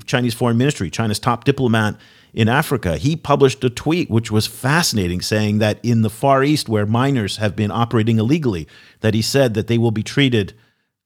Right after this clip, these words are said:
harshly or severely under Chinese law. Again,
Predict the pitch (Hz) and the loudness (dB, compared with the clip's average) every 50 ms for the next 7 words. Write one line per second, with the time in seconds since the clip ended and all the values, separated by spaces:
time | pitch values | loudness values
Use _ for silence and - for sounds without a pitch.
0 | _ _ 131 - - 139 156 156 - - 117 113 101 90 87 73 90 98 98 98 | _ _ -20 -4 0 0 2 2 0 -2 -2 -2 -2 -2 -2 -2 -2 -2 -2 -2
1 | 92 - - 92 107 143 160 151 131 117 110 - 107 113 113 113 107 110 104 101 | -4 -4 -4 -2 0 2 2 2 2 0 -2 -2 0 0 0 0 0 0 -2 -2
2 | 98 98 98 - - - 123 113 117 110 98 120 147 151 120 92 - - 127 120 | -2 -4 -6 -6 -2 0 0 2 2 0 2 2 2 2 2 2 0 -4 -4 -2
3 | 160 156 120 104 | 0 0 0 -2